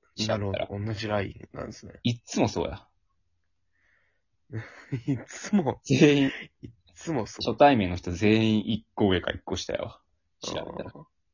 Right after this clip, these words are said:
Speaker 2: ー。
Speaker 1: 同い年がおらへん。
Speaker 2: あー。あんまり、そっか。まあ、おも-、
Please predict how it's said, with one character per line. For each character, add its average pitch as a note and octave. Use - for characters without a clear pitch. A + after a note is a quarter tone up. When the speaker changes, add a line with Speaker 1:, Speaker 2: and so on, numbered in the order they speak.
Speaker 2:
ー。 G#2+
Speaker 1:
同 A#2
い C3+
年 G2
が -
お E2+
ら -
へ -
ん。 -
Speaker 2:
あ -
ー。 B2+
あ -
ん C#3
ま D3
り、 C3
そ -
っ -
か。 -
ま G#2
あ、 -
お G#2
も-、 C#3+